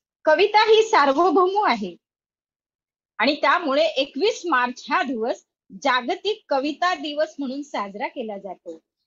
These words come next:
आणि जगातला सर्व कवींना गौरवण्याचा हा दिवस. आणि म्हणून सर्व कवींना व काव्यप्रेमींना जागतिक कविता दिवसाच्या खूप खूप शुभेच्छा.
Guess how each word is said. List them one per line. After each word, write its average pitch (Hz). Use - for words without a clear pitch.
आणि 220
जगातला 277
सर्व 359
कवींना 233
गौरवण्याचा 240
हा 226
दिवस. 170
आणि 247
म्हणून 294
सर्व 359
कवींना 247
व 226
काव्यप्रेमींना 247
जागतिक 320
कविता 247
दिवसाच्या 247
खूप 320
खूप 349
शुभेच्छा. -